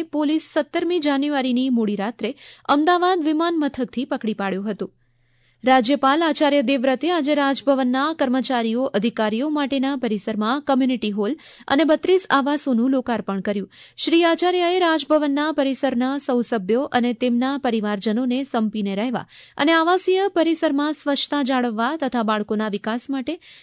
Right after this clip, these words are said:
સારું શિક્ષણ અને સંસ્કારી વાતાવરણ આપવાનો અનુરોધ કર્યો હતો. અત્રે ઉલ્લેખનીય છે કે રાજભવનના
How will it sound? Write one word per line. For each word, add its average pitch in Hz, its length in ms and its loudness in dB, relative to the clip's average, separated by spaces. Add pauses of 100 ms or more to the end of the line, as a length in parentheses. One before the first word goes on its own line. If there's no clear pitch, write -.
સારું 320 440 2
શિક્ષણ 339 460 2
અને 294 180 2
સંસ્કારી 311 540 0
વાતાવરણ 269 640 0
આપવાનો 226 540 -2
અનુરોધ 233 380 0
કર્યો 202 300 -2
હતો. 214 260 -4 (420)
અત્રે 277 220 2
ઉલ્લેખનીય 359 540 2
છે 392 180 0
કે 392 140 2
રાજભવનના 302 720 2